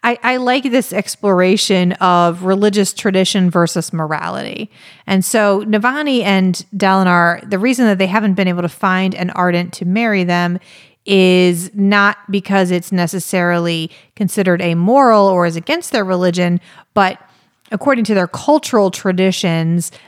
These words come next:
they're considered brother and sister because she has married his brother.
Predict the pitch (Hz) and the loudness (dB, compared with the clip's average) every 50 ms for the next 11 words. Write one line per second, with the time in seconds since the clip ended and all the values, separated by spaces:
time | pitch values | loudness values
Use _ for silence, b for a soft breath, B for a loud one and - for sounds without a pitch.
0 | B _ - 208 202 196 - - 208 190 - - - 220 202 196 190 180 170 - | B _ 0 0 2 0 0 0 0 0 -2 -2 -2 0 2 2 2 0 0 0
1 | 196 190 185 180 175 170 170 170 160 - - 185 180 - - - - - - - | 0 2 2 2 0 -2 -2 -4 -6 -8 -10 -10 -10 -10 -12 -14 -14 -16 -14 -8
2 | - 190 196 - - 214 202 185 175 165 165 165 165 165 - - - - - - | -4 -4 -4 -4 -2 0 0 2 2 2 0 -2 -2 -6 -10 -14 -12 -10 -10 -8
3 | - 165 156 156 165 165 - 165 151 147 160 175 165 - 208 196 196 - - 262 | -8 -8 -10 -10 -12 -12 -12 -12 -12 -10 -10 -10 -8 -8 -10 -10 -10 -10 -12 -10
4 | 247 - - - - | -10 -10 -10 -12 -14